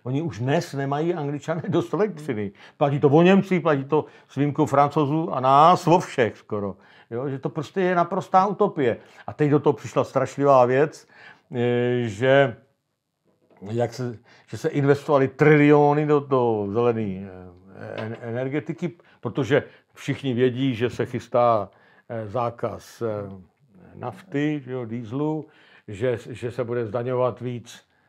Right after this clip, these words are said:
eh, ty, mm, eh, že budou se zdaňovat víc emise, že prostě všechny ty vlády, Evropská unie, Amerika prostě na to tlačí,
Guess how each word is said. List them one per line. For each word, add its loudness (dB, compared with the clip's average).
eh, -8
ty, -10
mm, -14
eh, -12
že -10
budou -2
se -6
zdaňovat -4
víc -8
emise, 2
že -2
prostě -4
všechny -6
ty -2
vlády, 6
Evropská -4
unie, 0
Amerika 4
prostě -4
na -2
to -10
tlačí, -2